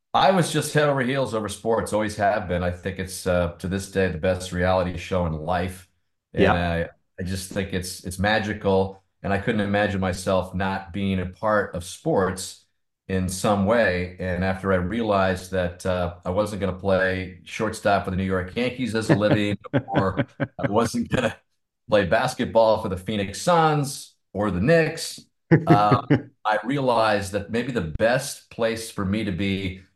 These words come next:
Speaker 1: is to cover it every day, be a part of sports in that way. And I was always fascinated by the electronic media of it, listening to Vin Scully, uh,
Speaker 2: Yeah.
Speaker 1: with a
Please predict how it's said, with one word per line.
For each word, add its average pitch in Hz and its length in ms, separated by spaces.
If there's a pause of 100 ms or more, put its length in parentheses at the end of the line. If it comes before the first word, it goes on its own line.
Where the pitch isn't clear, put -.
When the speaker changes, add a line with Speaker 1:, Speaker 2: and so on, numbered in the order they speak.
Speaker 1:
is 92 120
to - 80
cover 98 380
it 92 80
every 87 220
day, 73 340
be 104 100
a 98 60
part 104 340
of 90 160
sports 92 540
in 90 140
that 101 260
way. 85 240
And 87 80
I - 20
was 92 160
always 110 180
fascinated 95 800
by 87 400 (340)
the 95 140
electronic 95 640
media 98 580
of 73 200
it, 60 160 (520)
listening 104 440
to 85 80
Vin 101 240
Scully, 95 800
uh, 80 300
Speaker 2:
Yeah. 95 220
Speaker 1:
with 90 120
a 87 160